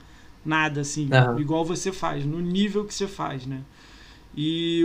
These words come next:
Speaker 1: o seu é muito maneiro, é, é, pô, vo-, é, você joga e depois você fala o áudio em cima, né?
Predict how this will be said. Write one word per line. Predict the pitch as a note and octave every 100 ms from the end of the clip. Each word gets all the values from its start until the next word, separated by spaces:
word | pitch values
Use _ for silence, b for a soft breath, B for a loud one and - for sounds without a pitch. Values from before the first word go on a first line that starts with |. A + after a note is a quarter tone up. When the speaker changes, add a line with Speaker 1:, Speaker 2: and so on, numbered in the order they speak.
| F3
Speaker 1:
o |
seu | F#3 - A3
é | A#3
muito | B3 A#3+
maneiro, | B3+ G#3+ A#3 G#3
é, | F3+ F#3
é, | E3+
pô, | - G#3 E3+
vo-, | D3 D3
é, | F3 E3
você | D3+ D3+ G3
joga | C#3+ D3+ F3+ B3+ C4+ C4
e |
depois | A#3 A3 G#3+ G#3
você | G#3 G#3+
fala | - G3 G#3
o | F#3+
áudio | G3 G3 G#3
em |
cima, | G3+ F#3 F3+ D#3
né? | C#3